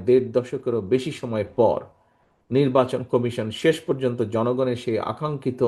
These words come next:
কাঙ্ক্ষিত জাতীয় নির্বাচন অনুষ্ঠানের তারিখটি ঘোষণা করেছে। তবে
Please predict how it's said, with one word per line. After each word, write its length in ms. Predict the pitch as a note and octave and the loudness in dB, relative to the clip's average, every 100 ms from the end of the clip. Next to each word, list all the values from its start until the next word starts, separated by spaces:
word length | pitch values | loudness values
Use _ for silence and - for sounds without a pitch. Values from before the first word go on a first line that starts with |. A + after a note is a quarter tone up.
| A2+ - _ _ - | -2 -10 _ _ 4
কাঙ্ক্ষিত 520 | D#3+ G3 F#3 - - - - _ _ _ _ _ _ _ _ _ _ _ _ | 6 6 2 -2 -8 -10 -14 _ _ _ _ _ _ _ _ _ _ _ _
জাতীয় 320 | A#2 C#3+ D#3 C3+ | 4 4 4 4
নির্বাচন 420 | B2+ B2+ D3 D#3 C3 | 4 4 4 2 0
অনুষ্ঠানের 340 | B2+ - A2+ A2 E3 | -2 -2 -4 0 2
তারিখটি 360 | A#2+ A2+ - F#2 G2+ | 2 0 -6 -6 -6
ঘোষণা 360 | G#2+ A2+ F2+ | -4 -4 -4
করেছে। 380 | E2+ - - - - _ _ _ _ _ _ _ _ _ _ _ _ _ _ _ _ _ _ | -6 -10 -12 -16 -20 _ _ _ _ _ _ _ _ _ _ _ _ _ _ _ _ _ _
তবে 260 | F#3 F3+ | 4 6